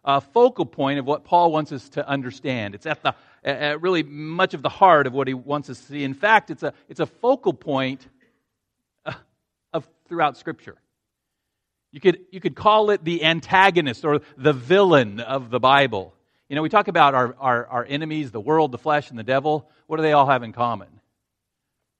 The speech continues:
They're all pushing us towards sin. But as I was preparing this message, I was struck with how often I gloss over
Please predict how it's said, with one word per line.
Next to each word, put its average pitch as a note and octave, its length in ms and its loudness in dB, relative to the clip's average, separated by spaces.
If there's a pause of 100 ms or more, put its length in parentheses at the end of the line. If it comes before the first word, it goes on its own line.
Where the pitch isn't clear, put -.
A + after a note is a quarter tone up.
(160)
They're B2 140 0
all B2 80 4
pushing D#3+ 420 -6
us A2 220 -10
towards A2+ 520 -10 (920)
sin. G2 480 -6 (2000)
But A#2+ 80 -18
as C3 80 -2
I F3 80 4
was E3 140 -4
preparing E3+ 440 -2
this C3 160 -12
message, B2 720 -6 (960)
I C3 60 -4
was B2 120 -6
struck E3+ 480 -2
with B2+ 140 -8
how D3+ 240 2
often C#3 640 0
I C#3+ 180 0
gloss C3+ 500 -2
over G#2+ 560 -6